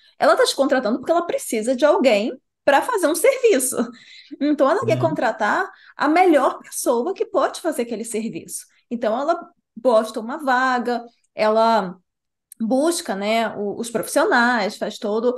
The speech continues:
Speaker 1: o processo seletivo. Eu acho que as pessoas não pensam muito nisso, sabe? Tipo, "Ah, eu vou mandar aqui o meu currículo", e a pessoa nem lê a, a descrição da vaga. E aí,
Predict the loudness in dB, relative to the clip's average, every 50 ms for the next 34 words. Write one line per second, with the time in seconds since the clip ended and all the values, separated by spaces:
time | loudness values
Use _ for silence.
0 | -6 -10 -8 -4 -4 -2 -2 -2 -2 -4 -4 -4 -4 -2 -2 -2 -2 -4 -4 -4
1 | -2 0 0 0 0 -2 -2 -4 -6 -6 -8 -14 -20 -20 -20 -4 _ 2 4 4
2 | 4 2 0 -2 -4 -2 -2 -2 -2 -2 -2 -2 -2 0 2 2 2 2 0 -2
3 | -2 0 0 0 0 0 0 0 0 0 -2 -4 -4 -6 -6 -4 -2 -2 -2 -2
4 | -4 -4 -4 -4 -4 -4 -4 -6 -8 -10 -14 -18 -4 0 2 4 4 4 2 2
5 | 2 2 2 2 2 2 2 0 -2 -2 0 0 0 0 0 -2 -2 -2 -2 -2
6 | -2 -4 -4 -6 -6 -4 -4 -4 -2 -2 -2 -2 0 -2 -2 -2 -2 -2 -2 -2
7 | -2 -2 -2 -2 0 0 -2 -2 -2 -4 -4 -4 -4 -6 -4 -4 -4 -4 -4 -4
8 | -4 -2 -2 0 2 2 2 2 0 -4 -6 -10 -12 -14 _ _ _ _ _ _
9 | _ 0 0 2 2 2 0 -2 -2 -4 -4